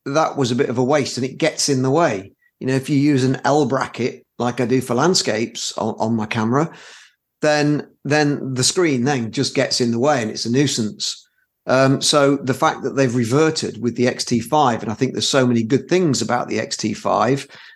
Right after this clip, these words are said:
um, but one of the, what, one of the big things for me, apart from the forty megapixels, would be the fact that we've got a s-, you know, the sensible X T three type screen back again. Um, now I appreciate that, that,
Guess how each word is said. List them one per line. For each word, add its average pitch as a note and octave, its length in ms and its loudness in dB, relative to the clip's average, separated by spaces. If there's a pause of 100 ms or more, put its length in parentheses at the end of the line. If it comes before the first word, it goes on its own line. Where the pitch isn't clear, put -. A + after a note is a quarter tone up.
(220)
um, C3+ 880 0 (560)
but C3+ 120 0
one D#3+ 240 0
of C#3+ 60 -2
the, C3 240 -2
what, C3+ 300 -2
one D3 160 0
of C3 60 -2
the A#2+ 60 -4
big C3+ 160 0
things A#2 280 -8
for B2+ 100 -4
me, A#2 140 -2
apart B2 360 0
from A#2+ 140 -2
the A2+ 80 0
forty A#2+ 320 -2
megapixels, A#2 800 -2 (380)
would A#2+ 180 2
be B2+ 120 2
the A#2 100 0
fact A#2 320 0
that B2 80 2
we've A#2 180 -2
got B2+ 160 0
a - 40 -2
s-, - 240 -8
you B2+ 100 0
know, G#2+ 120 -2
the G#2+ 120 -4
sensible B2+ 680 0
X B2+ 180 -4
T B2 200 0
three B2+ 260 0
type A#2+ 280 0
screen C#3 360 0
back - 180 -4
again. F2+ 320 -6 (840)
Um, A#2 520 0
now A#2+ 200 2
I B2 60 4
appreciate B2+ 520 2
that, A#2 160 0
that, B2 240 0